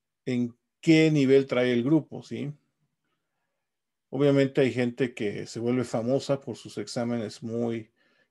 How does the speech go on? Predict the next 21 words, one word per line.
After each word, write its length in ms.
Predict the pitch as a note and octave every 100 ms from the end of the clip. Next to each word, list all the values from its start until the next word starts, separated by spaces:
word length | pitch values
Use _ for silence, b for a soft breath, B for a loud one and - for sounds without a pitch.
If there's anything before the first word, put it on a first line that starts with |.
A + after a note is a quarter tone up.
| -
complicados 920 | B2 A#2+ C3+ D3+ C3 C3+ D3 - _ _ _ _ _ _
y 100 | B2
hasta 260 | A#2 - D3+
memes 320 | F3+ E3+ D3
han 140 | D3+
hecho 280 | D3 - D3
de 160 | A#2+ -
que 180 | A2+
en, 320 | G#2+ G#2+ G2+ - _ _ _ _ _ _ _ _ _ _ _ _ -
en 320 | - A#2+ A#2
clase 480 | - D3+ D3+ D#3 D#3+
te 180 | D3+ A#2
enseñan 460 | A2 C#3 C3 B2 A#2
el 120 | A2
dos 200 | A#2+ A#2+
más 240 | A#2+ A#2
dos, 540 | D3+ D#3 D#3+ - - _ _ _ _ _ _ _ -
en 920 | A#2 A2 G#2+ G#2 G2+ G2 G#2 G#2+ A#2 _ _ _ _ -
la 200 | A#2 A#2
tarea 520 | A#2+ C3 C3+ B2 A#2+
es 580 | A2+ A2 - - -